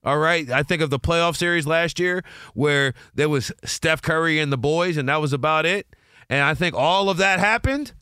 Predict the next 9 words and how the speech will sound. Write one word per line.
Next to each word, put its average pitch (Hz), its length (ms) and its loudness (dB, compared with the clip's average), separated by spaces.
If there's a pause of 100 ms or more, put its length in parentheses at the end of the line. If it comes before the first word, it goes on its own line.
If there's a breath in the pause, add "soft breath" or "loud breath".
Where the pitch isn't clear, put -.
(640)
because 185 600 -2 (340)
Bob 202 360 2
Myers 202 680 -2 (320)
sat - 600 0
there 123 400 -2 (680 loud breath)
after 214 380 0
the 233 240 0
second 233 560 0
championship 143 1000 -2